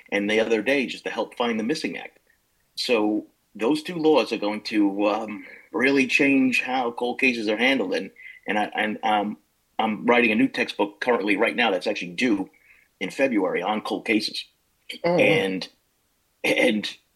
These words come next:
Speaker 1: let me tell you something. I have, so I break down the laws, just like we were talking about before, Sean, right, with the book. So we, we're, I'm breaking, breaking down these laws, we're telling the, the chiefs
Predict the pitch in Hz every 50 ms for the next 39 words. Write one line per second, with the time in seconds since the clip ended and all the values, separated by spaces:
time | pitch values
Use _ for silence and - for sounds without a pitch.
0 | _ _ _ _ _ _ - - 123 120 127 120 143 139 127 117 - 110 98 101
1 | 95 95 117 127 - - - - - 127 120 113 101 - 127 131 - - 117 127
2 | 120 123 123 117 127 127 117 107 107 104 - 117 - - 113 107 - 113 104 101
3 | 101 - - 113 101 - 107 101 98 92 107 101 92 - 87 - - 107 104 104
4 | - 104 95 92 85 92 95 98 95 - 95 - 110 104 - - 104 - - -
5 | - - - - _ - 104 107 101 - - 107 110 104 - - _ _ - 104
6 | - 104 104 - 123 123 120 120 123 123 113 - - - - 120 120 120 123 127
7 | 123 123 117 101 113 110 113 104 104 101 - - 117 117 117 107 104 104 95 82
8 | 73 - _ _ - 98 95 87 76 85 98 101 - 123 117 - - - - -